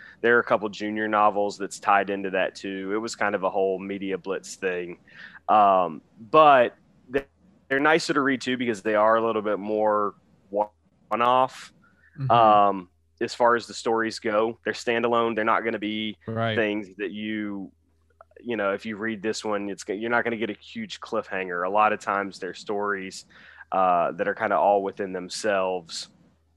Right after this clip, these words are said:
Speaker 1: um, which is kinda their model. So I enjoy it. I like 'em, um,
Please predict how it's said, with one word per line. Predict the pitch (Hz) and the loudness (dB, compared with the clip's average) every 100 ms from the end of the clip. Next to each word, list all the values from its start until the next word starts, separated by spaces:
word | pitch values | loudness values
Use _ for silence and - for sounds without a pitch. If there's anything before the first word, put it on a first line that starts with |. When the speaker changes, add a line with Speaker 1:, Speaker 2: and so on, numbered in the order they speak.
| _ _ - | _ _ -2
Speaker 1:
um, | 110 95 92 85 - | 0 0 -2 -6 -8
which | 135 - | -6 -6
is | |
kinda | - 185 143 | 2 2 4
their | 110 | 0
model. | 104 107 98 90 73 | 2 4 4 4 -4
So | - - 98 90 | -8 0 2 2
I | - 190 | 4 6
enjoy | 165 131 123 120 | 6 2 0 0
it. | 92 85 | 0 2
I | 113 | 4
like | 123 120 - | 6 4 4
'em, | 110 101 - - - - _ - | 0 0 -10 -20 -20 -20 _ 4
um, | 104 101 92 90 85 | 6 6 4 2 -2